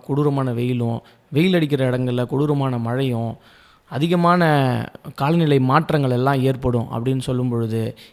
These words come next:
ஏங்க ஐம்பது, அறுபது வருஷத்துக்கு பின்னாடி நடக்க பொழுது, அப்போலாம் நம்ம உயிரோடு இருப்போமே தெரியாது, நமக்கு என்ன நடக்குன்னே தெரியாது, வருங்காலத்தை பத்தி ஏங்க பார்க்குறீங்க, நிகழ்காலத்துல வாழ்ந்துட்டு போவோமோ அப்படின்னு சொல்லி எக்ஸிஸ்டென்ஷியலிசம் பேசக்கூடிய ஆட்களுக்கு மத்தியில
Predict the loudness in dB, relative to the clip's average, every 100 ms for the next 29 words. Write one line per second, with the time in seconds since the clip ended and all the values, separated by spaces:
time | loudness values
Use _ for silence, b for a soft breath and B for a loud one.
0 | B -6 -4 -4 -4 2 4 4 4 2
1 | 0 -2 -4 -4 -2 -2 -4 -4 -4 -4
2 | -4 -2 -4 -6 B B -10 -2 0 0
3 | 0 -2 0 0 0 -2 -2 -2 -2 -2
4 | -2 -2 -4 -6 B B -12 -8 -4 -2
5 | 0 0 0 -2 0 0 0 -2 -6 -8
6 | B B -2 2 2 0 -4 -2 0 2
7 | 0 -2 -4 -4 -2 -2 -4 -8 -4 -2
8 | 0 0 2 2 2 0 -2 0 2 2
9 | 2 0 -2 -2 -2 -2 -2 -2 -2 -4
10 | B B -6 -4 -2 0 2 4 4 2
11 | 2 -2 -2 -4 -4 -4 -4 -2 -4 -4
12 | -4 -2 -4 -4 -8 B B B -10 -6
13 | -2 0 2 0 -2